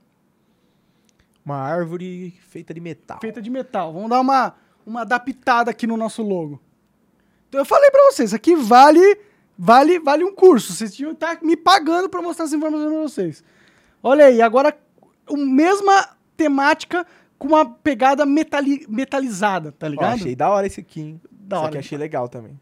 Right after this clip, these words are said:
Speaker 2: Aí, tem, tem, tem, cê, aí, aí,
Speaker 1: Ó,
Speaker 2: aí.
Speaker 1: daí os caras tão até dando exemplos aqui, ó, que poderia ser o nome da empresa. Que aí o cara customizaria esse logo, colocaria o nome da empresa aqui embaixo.
Speaker 2: Exato, mano.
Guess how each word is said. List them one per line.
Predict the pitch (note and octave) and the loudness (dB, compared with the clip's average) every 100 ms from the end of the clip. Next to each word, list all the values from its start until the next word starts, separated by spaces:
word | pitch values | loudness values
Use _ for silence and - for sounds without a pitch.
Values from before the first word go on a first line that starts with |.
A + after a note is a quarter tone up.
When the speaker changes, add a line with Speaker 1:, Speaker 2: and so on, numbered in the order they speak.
| _ | _
Speaker 2:
Aí, | B3 G#3+ D#3+ D3 | -6 -6 -6 -12
tem, | - C5 | -18 -18
tem, | B4 _ | -18 _
tem, | _ - C#4 | _ -14 -14
cê, | - - | -12 -12
aí, | B3 C4 C4+ - | -6 -2 0 2
aí, | C#4+ D4+ E3+ | 0 0 0
Speaker 1:
Ó, | |
Speaker 2:
aí. | C4+ | 0
Speaker 1:
daí | E3+ G3 | 2 2
os | G3+ | 0
caras | A#3 A3+ | 0 0
tão | A#3+ | 0
até | A#3 A#3+ | 0 2
dando | C4 C4+ | 2 0
exemplos | G#3+ A#3+ G3+ | 0 -2 -2
aqui, | G#3+ | -6
ó, | D3 | -6
que | E3 | -6
poderia | G3 F#3 F#3+ | -4 -2 -2
ser | G3 | -4
o | G3 | -6
nome | G3 G3+ | -6 -8
da | |
empresa. | G3 F3+ D#3 B2+ G#2+ - _ _ _ _ - | -8 -8 -8 -8 -12 -20 _ _ _ _ -12
Que | |
aí | B2 | -10
o | B2+ | -8
cara | A#2+ D#3 D#3+ | -6 -4 -4
customizaria | E3+ - F#3+ G3+ G3+ G#3 F#3 F#3+ | -6 -4 -6 -2 0 0 0 -2
esse | D3+ C#3+ - | -4 -6 -6
logo, | G#3+ A#3 | -4 -4
colocaria | C4 A#3 G#3+ | -4 -4 -4
o | A3+ | -4
nome | A3 | -6
da | A3 | -8
empresa | G#3+ G#3 G3 | -8 -10 -10
aqui | G3 | -12
embaixo. | F#3+ C3 A#2+ _ - | -12 -12 -14 _ -14
Speaker 2:
Exato, | G3+ G#3 B3+ C#4 F3+ | -10 -6 -6 -6 -10
mano. | D#3 C#3+ | -14 -16